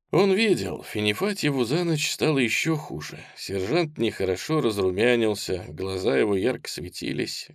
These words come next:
кашель бил в грудь изнутра так, будто в рельс сколотили при пожаре в каком-нибудь таёжном селе. Дед сказал, что нет в нём отягу, и пояснил редкое и такое ёмкое слово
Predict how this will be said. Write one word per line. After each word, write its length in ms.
кашель 440
бил 340
в 140
грудь 440
изнутра 680
так, 380
будто 400
в 80
рельс 320
сколотили 600
при 220
пожаре 600
в 80
каком-нибудь 640
таёжном 560
селе. 480
Дед 280
сказал, 480
что 260
нет 300
в 80
нём 420
отягу, 800
и 100
пояснил 640
редкое 580
и 140
такое 340
ёмкое 400
слово 800